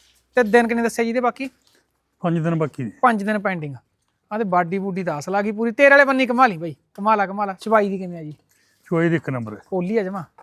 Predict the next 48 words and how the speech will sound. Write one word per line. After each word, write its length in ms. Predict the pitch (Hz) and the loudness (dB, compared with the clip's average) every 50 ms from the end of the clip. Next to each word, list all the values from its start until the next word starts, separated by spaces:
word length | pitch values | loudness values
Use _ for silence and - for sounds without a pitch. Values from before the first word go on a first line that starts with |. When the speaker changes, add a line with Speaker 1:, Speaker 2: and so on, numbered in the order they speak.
| - - | -8 -4
Speaker 2:
ਬਿਲਕੁਲ 300 | 175 180 160 - 151 123 | -4 -4 -4 -6 -8 -12
ਪੋਲੀ। 200 | - - 139 120 | -10 -10 -2 0
Speaker 1:
ਛਰਲਾ 280 | 196 185 185 202 220 | 0 0 2 2 2
ਛਿੱਟਾ, 320 | 196 214 196 - - 196 185 | 2 0 -4 -2 -2 -2 0
ਟਾਇਟ 280 | 185 190 185 185 180 | 0 0 0 0 -2
ਫੈਟ? 280 | 190 170 185 180 170 180 170 156 - - - | -4 -4 -4 -4 -4 -4 -8 -10 -12 -14 -4
Speaker 2:
ਕੁਛ 180 | - 214 196 202 | -2 0 2 4
ਨਹੀਂ। 200 | 196 196 190 165 - - | 4 2 2 0 0 0
Speaker 1:
ਥਣ 200 | 208 202 202 196 | 2 2 2 4
ਵੱਧ 180 | 190 190 190 | 4 2 2
Speaker 2:
ਬਿਲਕੁਲ। 160 | 190 196 196 220 | 4 4 4 4
Speaker 1:
ਘੱਟ 140 | 208 - | 4 2
ਕੋਈ? 200 | 185 190 185 170 151 - - - 165 | -4 -4 -4 -6 -6 -12 -8 -2 2
Speaker 2:
ਨਾ, 120 | 190 208 - - - | 2 2 0 0 -2
ਬਿਲਕੁਲ 280 | 180 196 190 - 202 220 | 0 0 0 4 6 6
Speaker 1:
ਸੌ 80 | 226 | 8
ਦਾ 120 | 233 240 269 | 8 8 6
Speaker 2:
ਸਾਫ਼। 100 | 254 247 | 6 6
Speaker 1:
ਸੌ 80 | 247 | 2
ਹੀ 60 | 240 | 2
ਰਹਿਣ 140 | 233 226 220 | 4 2 2
ਵਾਲੀ 180 | 226 226 220 214 | 2 2 2 0
ਆ 40 | 190 | -2
ਜਮੀ। 300 | 175 190 214 226 175 131 _ _ _ _ _ _ _ _ _ - | -2 -2 -2 -2 -2 -4 _ _ _ _ _ _ _ _ _ -4
ਤੇ 60 | - 233 | -4 -2
ਥਣ 240 | - 240 247 247 | 2 4 4 6
ਦਾ 100 | 262 269 | 6 4
ਸਾਈਜ਼ 300 | 254 - 226 226 220 220 254 | 4 6 6 6 6 6 4
ਵੀ 80 | 277 | 2
ਸੱਜਣੋ 240 | 254 254 226 247 240 | 2 2 0 0 0
ਇਹਦਾ 140 | 240 254 254 | 2 2 2
ਬੜਾ 220 | 214 226 247 254 | 4 6 6 6
ਕਮਾਲ 360 | 220 - 220 214 214 208 202 185 | 6 4 0 2 4 4 4 4
ਦਾ 100 | 208 196 | 0 0
ਲੱਗਿਆ, 280 | 180 170 165 190 208 | 0 -2 -2 0 0
ਉਹ 120 | 208 214 214 | 0 0 -2
ਚੀਜ਼ 200 | 208 220 202 208 | -4 -4 -6 -4
ਨਹੀਂ 140 | 190 165 | -6 -6
ਹੋਊਗੀ। 220 | 156 156 160 185 202 | -8 -8 -8 -8 -8
ਮਸਟੈਟਸ 560 | 196 190 185 - - 214 202 202 190 175 - | -6 -6 -8 -8 -4 -2 0 0 0 -2 -2
ਵਾਲਾ 160 | 208 208 208 | -2 -2 0
ਕੰਮ 200 | 196 208 214 220 | -2 -2 -6 -6
ਜ਼ੀਰੋ 360 | 208 180 185 202 202 202 208 | -6 -6 -4 -4 -2 -2 -2
ਪਰਸੈਂਟ 420 | 185 196 185 175 202 190 175 - 208 | -2 -4 -6 -6 -6 -8 -6 -6 -6
ਹੀ 60 | 202 | -4
ਰਹੂਗਾ 260 | 175 160 170 185 202 | -4 -4 -2 0 0
ਇਹ 80 | 202 196 | 0 0
'ਚ। 120 | - 233 | 0 0